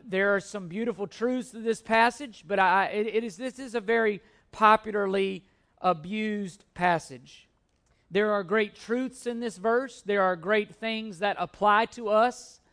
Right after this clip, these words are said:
Unfortunately, it just doesn't apply to us the way that we wished it applied to us and the way that we use it to it apply to us. Um, I mean, if you read this verse, again, if you take this verse out of context, if you just rip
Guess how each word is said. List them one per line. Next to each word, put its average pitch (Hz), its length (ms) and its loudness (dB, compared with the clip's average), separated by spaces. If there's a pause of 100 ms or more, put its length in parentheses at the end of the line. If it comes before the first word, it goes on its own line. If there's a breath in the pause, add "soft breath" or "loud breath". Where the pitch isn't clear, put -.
(680)
Unfortunately, 220 760 2
it 190 100 -4
just 202 240 -4
doesn't 208 280 2
apply 208 420 2
to 190 140 -6
us 202 260 -2
the 190 100 -10
way 214 220 2
that 196 100 -6
we 202 100 -4
wished 233 420 -4
it 185 140 -8
applied 165 460 2
to 165 100 -8
us 180 240 -2
and 185 100 -18
the 185 60 -10
way 202 160 0
that 196 100 -4
we 202 120 -4
use 214 420 -6
it - 240 -14 (480)
to 196 160 0
it 170 60 2
apply 165 400 2
to - 120 -6
us. - 500 -12 (840)
Um, 135 420 -10
I 165 60 -10
mean, 190 180 -4
if 175 160 -6
you 214 180 -6
read 226 300 -2
this 220 180 2
verse, 220 380 2
again, 220 320 -4
if 160 100 -6
you 220 140 -8
take 262 320 -2
this 254 160 -6
verse 233 260 2
out 233 120 6
of 226 80 0
context, 202 680 0
if 165 100 -10
you 226 160 -8
just 214 220 -2
rip 233 380 6